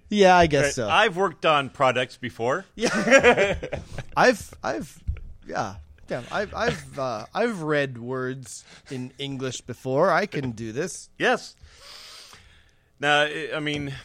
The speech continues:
Speaker 2: there's a sense of fearlessness that actually Alan and I both share. Um, I think we've been testers for too long to believe that, that code is, is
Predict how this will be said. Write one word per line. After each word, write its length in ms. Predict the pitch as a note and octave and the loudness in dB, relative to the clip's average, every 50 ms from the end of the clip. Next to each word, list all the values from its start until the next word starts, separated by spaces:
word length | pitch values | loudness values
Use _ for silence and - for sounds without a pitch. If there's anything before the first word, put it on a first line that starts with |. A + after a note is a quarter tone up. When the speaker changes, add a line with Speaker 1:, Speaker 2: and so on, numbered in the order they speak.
| - - - - - - _ _ _ _ _ | -20 -20 -20 -20 -20 -20 _ _ _ _ _
Speaker 2:
there's 220 | C3 D#3 F3 D#3 D#3+ | -6 -6 -6 -6 -6
a 60 | D#3 | -10
sense 300 | - - E3+ E3 C#3 - | -8 -6 -8 -8 -6 -8
of 100 | D3 B2+ | -10 -10
fearlessness 760 | - - B2 B2 B2 A#2+ A#2 A2+ G#2 - A2+ G#2+ G#2+ G2+ - | -8 -6 -4 -4 -4 -4 -6 -8 -10 -10 -10 -10 -12 -10 -10
that 180 | - G2 F#2 - | -10 -10 -8 -6
actually 540 | F#2+ G#2 G2+ - - - - F#2 G2 F#2+ | -8 -8 -8 -8 -14 -18 -14 -12 -12 -10
Alan 300 | D2+ F#2 G2+ G#2+ G#2+ G2+ | -8 -8 -8 -8 -8 -10
and 100 | G2+ F#2+ | -10 -10
I 140 | F#2 F#2 F2+ | -10 -8 -10
both 260 | E2 D#2+ F2+ F2+ E2+ | -8 -8 -10 -10 -10
share. 420 | - - - - F2 F2 E2+ E2 E2 _ - - - - - _ _ _ _ _ | -12 -12 -10 -8 -6 -6 -6 -8 -12 _ -20 -20 -20 -20 -20 _ _ _ _ _
Um, 380 | - D2+ E2+ E2+ E2+ E2 E2 D#2+ - _ _ _ _ _ _ _ - _ _ _ _ _ - | -6 -4 -2 -2 -2 -2 -6 -10 -16 _ _ _ _ _ _ _ -20 _ _ _ _ _ -14
I 60 | - | -8
think 160 | G#2+ D3+ D#3+ | -6 -4 -2
we've 160 | D3+ C3+ A#2+ E2+ | -2 -4 -4 -4
been 140 | A2+ G#2 G2+ | -6 -8 -8
testers 460 | - - G#2 G2+ - - G2 F2+ - | -8 -8 -8 -8 -8 -10 -12 -12 -12
for 120 | - F2 E2+ | -14 -18 -18
too 240 | - - G2+ F2+ E2+ | -16 -14 -14 -12 -8
long 320 | F2+ F#2 F#2 F#2 F2+ F2 | -6 -6 -4 -6 -6 -10
to 160 | E2 - F#2 | -14 -16 -16
believe 420 | D#2 D#2 F2+ F2 E2+ F2+ F2+ F2+ D#2+ | -14 -12 -12 -10 -8 -10 -10 -10 -12
that, 180 | E2 E2+ D#2+ D#2 _ _ _ _ - | -12 -14 -14 -14 _ _ _ _ -14
that 260 | E2+ E2+ F2 - _ | -12 -12 -12 -12 _
code 380 | - - G2+ F#2+ G2 F#2+ F#2+ F2+ | -14 -10 -8 -6 -4 -4 -4 -4
is, 400 | F#2 F2 E2+ E2+ - - - _ _ - | -6 -6 -8 -10 -14 -18 -20 _ _ -16
is 420 | E2 E2+ F2 F2 E2+ E2 E2+ - | -14 -12 -12 -12 -12 -14 -16 -20